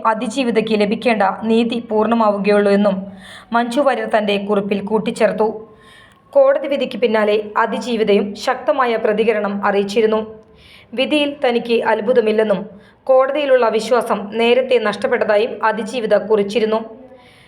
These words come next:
"നിയമത്തിന് മുന്നിൽ ഈ രാജ്യത്ത് എല്ലാവരും തുല്യരല്ലെന്ന് വേദനയോടെ തിരിച്ചറിയുന്നുവെന്നും തന്റെ മൗലികാവകാശങ്ങൾ സംരക്ഷിക്കപ്പെട്ടില്ലെന്നും" അതിജീവിത വ്യക്തമാക്കിയതിന്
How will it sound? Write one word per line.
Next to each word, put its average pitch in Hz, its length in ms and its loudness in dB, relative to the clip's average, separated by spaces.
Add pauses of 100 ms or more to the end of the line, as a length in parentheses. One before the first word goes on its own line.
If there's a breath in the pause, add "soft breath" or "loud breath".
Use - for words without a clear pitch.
(160 loud breath)
"നിയമത്തിന് 285 460 2
മുന്നിൽ 247 340 2
ഈ 233 160 0
രാജ്യത്ത് 220 600 2
എല്ലാവരും 233 540 2
തുല്യരല്ലെന്ന് 214 760 0
വേദനയോടെ 226 580 4
തിരിച്ചറിയുന്നുവെന്നും 214 840 0 (640 loud breath)
തന്റെ 285 340 2
മൗലികാവകാശങ്ങൾ 233 1080 2
സംരക്ഷിക്കപ്പെട്ടില്ലെന്നും" 226 1000 0 (180)
അതിജീവിത 214 480 0
വ്യക്തമാക്കിയതിന് 208 840 0